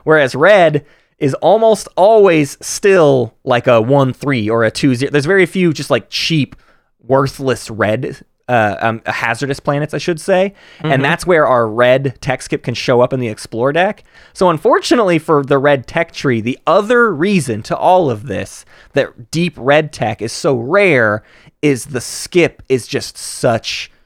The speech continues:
Speaker 1: a costly endeavor to go for. If, if,
Speaker 2: Yeah.
Speaker 1: if we had a couple one one red skips,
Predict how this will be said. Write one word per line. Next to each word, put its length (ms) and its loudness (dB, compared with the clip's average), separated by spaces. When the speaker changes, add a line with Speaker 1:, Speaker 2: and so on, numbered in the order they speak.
Speaker 1:
a 80 -6
costly 1120 -6
endeavor 720 -4
to 80 -8
go 320 -4
for. 400 -14
If, 200 -2
if, 220 0
Speaker 2:
Yeah. 120 -2
Speaker 1:
if 120 -2
we 140 -2
had 400 0
a 80 -2
couple 480 0
one 400 0
one 260 0
red 260 0
skips, 380 -8